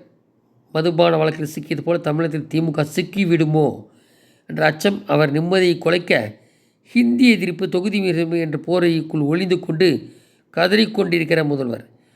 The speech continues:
முழு பூசணிக்காய் சோற்றில் மறைப்பது போன்றதான் மதுபான ஊழலை மறைப்பது என்பது ஏனோ மறந்துவிட்டார். So, அதெல்லாம் இருக்குது.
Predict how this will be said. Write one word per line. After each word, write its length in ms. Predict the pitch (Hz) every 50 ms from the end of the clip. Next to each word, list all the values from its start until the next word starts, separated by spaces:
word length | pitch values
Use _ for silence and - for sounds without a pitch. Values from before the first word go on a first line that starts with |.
| _ _ _ _ _ _ _ -
முழு 160 | 156 170 196 185
பூசணிக்காய் 500 | 151 - 202 196 - 190 180 185 175 -
சோற்றில் 280 | 180 185 175 175 170 165
மறைப்பது 300 | 170 165 156 147 165 160
போன்றதான் 400 | 147 151 160 147 151 156 180 185
மதுபான 500 | 170 175 170 147 165 165 175 165 165 156
ஊழலை 220 | 151 156 156 160
மறைப்பது 440 | 147 139 143 151 143 - 147 123 117 113 -
என்பது 280 | - 143 143 160 156 143
ஏனோ 180 | 131 139 151 151
மறந்துவிட்டார். 640 | 131 143 170 160 160 160 160 143 123 - 120 117 - - _ _ _ - - - _ _ - _
So, 140 | - - 285 269
அதெல்லாம் 280 | 247 240 240 247 247
இருக்குது. 260 | 226 220 - 170 -